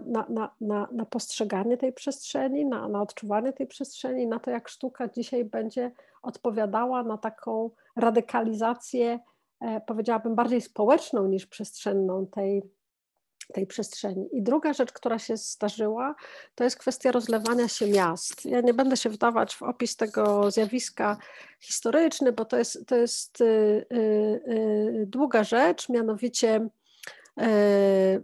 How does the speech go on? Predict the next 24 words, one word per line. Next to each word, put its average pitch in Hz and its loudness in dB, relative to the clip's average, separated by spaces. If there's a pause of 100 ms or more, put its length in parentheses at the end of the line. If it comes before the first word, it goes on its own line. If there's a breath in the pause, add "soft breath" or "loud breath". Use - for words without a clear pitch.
i-, 277 2
inaczej 269 4
się 220 2
rozwijała 214 2
w, - -16
e, 208 2
Ameryce, 220 4
inaczej 208 0
w 180 -2
Europie. 240 2
Jak 214 2
kogoś 214 -2
to 233 -2
ciekawi, - -2
to - -6
jest - -2
prześwietna 233 -2
książka 214 -6 (420 loud breath)
Jonathana 214 0
Rowsa, 202 -4
która - -8
nazywa 196 -4
się 196 -2 (220)
Miasta, 214 0